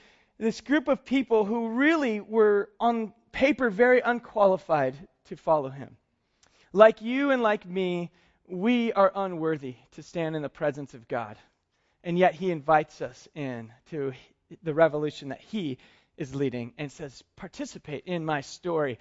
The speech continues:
And then last week, Dale taught, and he taught about, uh, it, it really to be renovated, to build something new, you need to make sure the foundation is secure. And the foundation we're talking about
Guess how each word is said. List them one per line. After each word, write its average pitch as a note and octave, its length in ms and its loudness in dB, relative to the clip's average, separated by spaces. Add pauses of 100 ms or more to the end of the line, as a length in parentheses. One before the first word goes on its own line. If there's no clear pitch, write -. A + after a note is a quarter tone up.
(240)
And B3 100 2
then A#3+ 120 4
last C4 340 6
week, A3 220 -4
Dale A#3+ 320 6
taught, B3+ 340 4
and G3+ 100 -2
he G3+ 80 -6
taught A#3 300 2
about, G#3 340 2 (300)
uh, A3 180 12
it, A3 200 4
it G#3+ 180 -6
really C4 300 0
to G3 180 -16
be A#3 140 -2
renovated, G#3+ 640 4
to A3+ 140 -10
build A#3+ 340 0
something A3+ 420 -2
new, A#3+ 180 2
you G3+ 180 -2
need G#3+ 160 -2
to G#3+ 80 0
make G3+ 180 -2
sure G#3+ 220 -4
the F#3 80 -4
foundation F3 720 -4
is D#3 100 -6
secure. F3 380 -8
And D#3 100 -4
the C#3+ 60 -8
foundation E3+ 560 -2
we're D3+ 60 -8
talking F3+ 340 -8
about D#3 180 -2